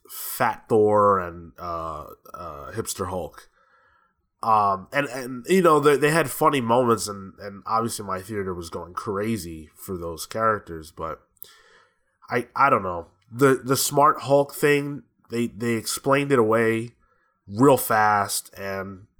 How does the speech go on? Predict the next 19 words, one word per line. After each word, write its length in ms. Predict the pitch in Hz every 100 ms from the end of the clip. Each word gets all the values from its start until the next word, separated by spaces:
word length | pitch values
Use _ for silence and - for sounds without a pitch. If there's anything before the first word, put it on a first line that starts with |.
| - -
you 140 | 135
know, 260 | 123 110 104
all 100 | 151 143
right, 320 | 110 107 98
I 80 | 98
guess. 540 | 113 110 101 - - _ _ _ _ _
Um, 600 | 95 101 98 95 95 95 _ _ _ _ _ _ _ - _ -
it 100 | 131
felt 420 | - 160 147 - _ _
like 240 | 139 131
a 80 | 120
strange 1040 | - - 127 123 131 139 139 135 127 - -
place 440 | 123 123 135 -
for 180 | - 110
him 100 | 127
to 100 | 123
have 140 | 110 92
ended 280 | 113 117 110
up 280 | 113 113